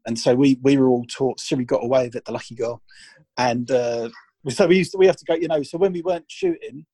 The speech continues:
we'd be, we'd be getting lessons, uh, like, wo-, work accumulated from teachers at our schools. Uh, and then, y-, yeah, then you'd have a scene. And the thing is, when you're shooting anything,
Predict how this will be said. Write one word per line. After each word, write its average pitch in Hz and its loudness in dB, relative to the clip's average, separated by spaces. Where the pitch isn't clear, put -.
we'd 135 -4
be, 139 -6
we'd 131 -6
be 139 -4
getting 143 -4
lessons, 127 -4
uh, 120 0
like, 120 0
wo-, 135 4
work 139 4
accumulated 127 -4
from 120 -12
teachers 120 -10
at 123 -4
our 117 -8
schools. 117 -10
Uh, 110 0
and 113 -10
then, 151 2
y-, 185 4
yeah, 175 2
then 151 0
you'd 139 2
have 135 2
a - -10
scene. 170 -2
And 175 -6
the - -20
thing 247 0
is, 180 -2
when 240 4
you're 233 4
shooting 202 -2
anything, 147 -4